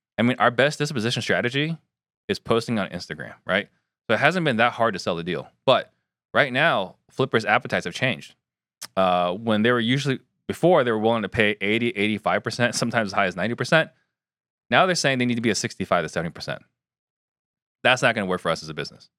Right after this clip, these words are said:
Uh, hard money lenders, they've changed their terms overnight. Again, totally understandable. I understand where the flippers are coming from. They gotta price their risk because they can't pay what they were paying before. Of course, I get that. Hard money lenders,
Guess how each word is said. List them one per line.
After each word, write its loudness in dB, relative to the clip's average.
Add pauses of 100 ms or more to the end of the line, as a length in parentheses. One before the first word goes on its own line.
(560)
Uh, 4
hard -2
money 0
lenders, -6 (200)
they've 0
changed -2
their -2
terms -2
overnight. -2 (160)
Again, 0
totally -2
understandable. -2
I 2
understand 0
where 0
the -2 (180)
flippers -2
are -6
coming 0
from. 2 (440)
They 2
gotta 4
price 0
their 0
risk -2 (460)
because -2
they 0
can't -4
pay 0
what -2
they 0
were 0
paying -6
before. -4
Of -16
course, 0
I -6
get -8
that. -6 (880)
Hard 4
money 0
lenders, -2